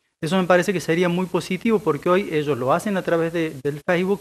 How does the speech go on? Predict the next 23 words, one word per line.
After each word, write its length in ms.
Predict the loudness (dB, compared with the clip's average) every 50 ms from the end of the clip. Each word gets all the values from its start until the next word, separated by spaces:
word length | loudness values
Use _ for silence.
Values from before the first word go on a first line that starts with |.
| -2 -4
pero 120 | -2 -2
muchas 280 | -2 -2 -2 -2 -2 -2
veces 200 | -2 -4 -4 -4
no 120 | -6 -4
tiene 240 | -2 -2 -2 0 0
una 100 | -2 -2
interacción 720 | -2 -2 -2 -2 0 -2 -2 -4 -2 -2 0 0 -2 -4 -10 _ _ _ _ _ _ _
online 560 | -2 0 2 4 4 4 4 4 4 0 -2 -4
y 120 | -4 -2
mucho 260 | 0 0 0 -2 -2
más 160 | -4 -4 -2 0
rápida, 360 | 0 0 0 2 0 0 0
que 100 | -2 -2
es 60 | -2
lo 60 | -2
que 80 | -2 -2
nosotros 320 | -4 -4 -4 -4 -6 -6
pretendemos. 520 | -6 -8 -10 -8 -8 -8 -8 -8 -10 -12 -16 _ _ _ _ _ _ _ _ _
Y 60 | -8
por 180 | -6 -2 -2 0
otro 180 | 0 0 2 4
lado, 240 | 4 4 4 2
creemos 480 | 2 0 2 2 2 2 0 -2 -2